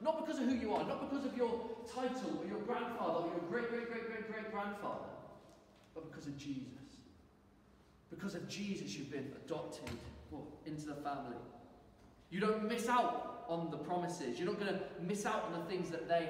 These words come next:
have. We're part of it, and we receive these incredible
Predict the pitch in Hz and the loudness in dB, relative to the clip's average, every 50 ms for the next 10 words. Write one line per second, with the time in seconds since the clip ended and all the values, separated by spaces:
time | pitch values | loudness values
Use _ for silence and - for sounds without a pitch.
0 | - 175 170 - - - - - - - - - - - - - - 139 156 156 | 2 0 0 0 0 -2 -4 -6 -8 -10 -12 -14 -16 -16 -18 -10 -4 -2 -2 -2
1 | 156 156 156 160 160 156 - - 131 - 139 135 139 143 143 143 - - - - | -2 -2 -2 -2 0 0 0 -2 -2 -2 -2 0 0 0 0 0 -2 -2 -4 -2
2 | 180 180 170 147 127 - - - - - - - - 151 151 151 - - - - | 0 2 2 2 2 0 -2 -4 -8 -10 -10 -4 -2 0 2 2 2 0 0 -4
3 | - - - 143 139 127 123 - 156 143 135 131 - - 123 120 117 117 | -6 -10 -10 -10 -8 -8 -8 -6 -4 -2 -2 -2 -2 0 0 0 -2 -2